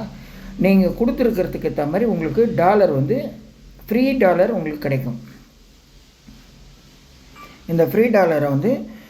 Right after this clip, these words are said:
ரெண்டு டாலர் ஆனவொடனே நீங்க டைரக்டா வித்ட்ரா கொடுத்துக்கலாம். முதல்ல இந்த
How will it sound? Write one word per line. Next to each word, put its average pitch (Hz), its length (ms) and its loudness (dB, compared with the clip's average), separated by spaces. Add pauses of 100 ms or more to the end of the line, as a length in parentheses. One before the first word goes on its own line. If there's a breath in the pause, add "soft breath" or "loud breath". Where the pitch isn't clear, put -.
(220 loud breath)
ரெண்டு 220 440 4
டாலர் 214 320 2
ஆனவொடனே 175 300 -2
நீங்க 196 300 -2
டைரக்டா 170 460 0
வித்ட்ரா 180 260 0
கொடுத்துக்கலாம். 127 400 -4 (140)
முதல்ல 175 600 0
இந்த 147 160 -4